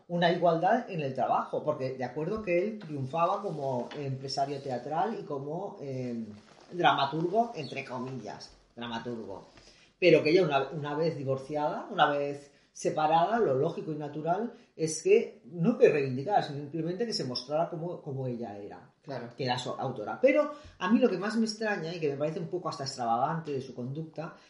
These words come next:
Speaker 1: es que cuando Gregorio Martínez Sierra muere en mil novecientos cuarenta y siete, que ella
Speaker 2: Sí.
Speaker 1: ya está en el exilio, que ya no vuelve a España, se va, se va en octubre del treinta y seis y pobre mujer estuvo dando vueltas por todo el mundo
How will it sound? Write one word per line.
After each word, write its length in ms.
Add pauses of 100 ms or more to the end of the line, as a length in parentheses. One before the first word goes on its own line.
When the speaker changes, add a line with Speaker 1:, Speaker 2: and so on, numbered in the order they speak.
(120)
Speaker 1:
es 120
que 120
cuando 320
Gregorio 520
Martínez 640
Sierra 300
muere 340
en 120
mil 100
novecientos 420
cuarenta 280
y 60
siete, 540 (560)
que 100
ella 120
Speaker 2:
Sí. 60
Speaker 1:
ya 80
está 160
en 60
el 120
exilio, 520
que 80
ya 120
no 80
vuelve 240
a 40
España, 440
se 120
va, 240 (220)
se 160
va 120
en 80
octubre 360
del 140
treinta 220
y 60
seis 240
y 40
pobre 240
mujer 320
estuvo 540
dando 360
vueltas 360
por 160
todo 180
el 80
mundo 580